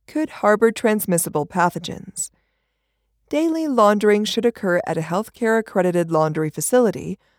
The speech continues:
or at the organization according to state regulatory requirements.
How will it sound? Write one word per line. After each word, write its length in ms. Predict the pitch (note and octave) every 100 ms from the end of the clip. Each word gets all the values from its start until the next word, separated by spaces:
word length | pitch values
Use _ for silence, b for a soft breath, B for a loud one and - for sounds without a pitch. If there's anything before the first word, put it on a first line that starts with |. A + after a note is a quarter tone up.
| _ _ -
or 240 | B3+ C#4+
at 180 | A#3+ B3
the 120 | B3+ G#3
organization 800 | G#3 G#3+ G3+ F#3+ D#3 D#3 - E3
according 480 | - E3 E3 F#3
to 80 | G3+
state 320 | G3+ F3 D#3 -
regulatory 640 | D3 D#3 D#3+ - C#3+ C3+
requirements. 840 | C3+ - E3+ E3 D3 D3+ - -